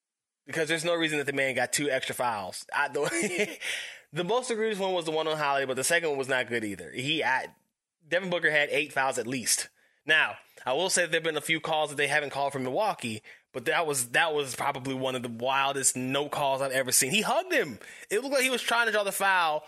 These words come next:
um, with five. Maybe that's what it was. Because Booker had five fouls, the ref in his mind couldn't conceive a situation where Devin Booker would possibly, uh, try to, to commit a foul on purpose. Just didn't make any sense.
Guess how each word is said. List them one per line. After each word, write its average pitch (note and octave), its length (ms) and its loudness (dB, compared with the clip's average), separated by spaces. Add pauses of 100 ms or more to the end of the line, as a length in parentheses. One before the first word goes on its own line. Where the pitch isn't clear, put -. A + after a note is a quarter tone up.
(440)
um, C#3 520 -2 (640)
with F3 140 -2
five. F#3+ 200 0 (180)
Maybe A#3+ 280 2
that's F#3+ 240 2
what D3+ 120 0
it C#3 60 0
was. A#2 240 -2
Because F#3 300 0
Booker F3+ 220 0
had E3 200 2
five E3 320 2
fouls, D#3+ 480 2 (220)
the C3 80 0
ref E3 240 0
in D#3 100 2
his D#3 180 2
mind D3 380 2
couldn't E3 280 0
conceive D#3 540 4
a D3 40 -2
situation C#3 760 2
where A#2+ 100 -2
Devin B2+ 360 0
Booker A#2+ 360 -2 (240)
would B2 160 -6
possibly, A#2+ 720 0 (400)
uh, G2 380 -4 (340)
try C3 320 0
to, G#2 420 -4 (760)
to B2+ 140 -6
commit C3+ 280 -2
a A#2+ 40 -4
foul A#2 260 -2
on A2 80 -6
purpose. - 380 -8
Just F#3+ 160 2
didn't F#3+ 100 0
make D3+ 120 2
any A#2+ 120 -2
sense. - 380 -2